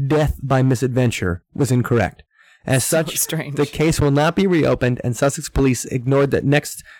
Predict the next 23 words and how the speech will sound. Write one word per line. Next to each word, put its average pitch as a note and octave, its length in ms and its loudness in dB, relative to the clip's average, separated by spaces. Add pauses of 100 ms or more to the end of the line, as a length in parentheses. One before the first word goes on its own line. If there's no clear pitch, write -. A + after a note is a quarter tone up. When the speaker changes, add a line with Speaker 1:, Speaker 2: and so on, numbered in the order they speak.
(260)
Speaker 1:
uh, A#2+ 180 4
few C#3 220 2
claims A2+ 560 0 (420)
that, A2+ 300 0
you A#2+ 120 -2
know, G2+ 120 0
people G2 560 -4 (100)
had A2 140 -4
said G2 220 -2
that F#2 120 -2
he G2+ 100 -6
had F#2 120 -2
died. F#2 240 -2
So, B2 260 4 (180)
Speaker 2:
<laughs> - 540 -6
Speaker 1:
I F3+ 80 -2
mean, F#3 200 0
just G#3+ 180 -2
like A#3 160 0
anything, B3+ 260 0
it E3 60 2
was C#3+ 100 0
just, D#3+ 160 -4